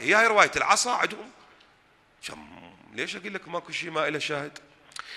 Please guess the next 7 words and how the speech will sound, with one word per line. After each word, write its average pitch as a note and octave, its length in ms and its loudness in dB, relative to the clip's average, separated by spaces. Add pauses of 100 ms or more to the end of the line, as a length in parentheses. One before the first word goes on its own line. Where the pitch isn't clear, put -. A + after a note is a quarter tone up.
(920)
النبي F#3 340 4
صلى G#3+ 220 2
الله F3+ 120 6
عليه E3 160 6
وآله D3 420 6 (840)
ذيك C3+ 440 2
عصا، D#3+ 920 4